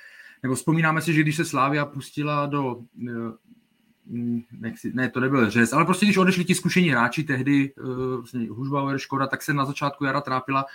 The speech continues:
Myslím si, že v téhle situaci je Slavia mnohem lépe, eh, na to připravená. Eh,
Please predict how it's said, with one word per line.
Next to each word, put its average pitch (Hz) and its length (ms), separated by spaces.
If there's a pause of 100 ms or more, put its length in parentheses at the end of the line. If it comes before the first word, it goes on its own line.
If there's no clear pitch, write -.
(140)
Myslím 135 220
si, 131 60
že 147 100
v 147 60
téhle 139 200
situaci 135 440
je 139 60 (300)
Slavia 131 400
mnohem 131 360
lépe, 127 380 (400)
eh, 120 240
na 127 100
to 127 120
připravená. 135 680 (340)
Eh, 113 260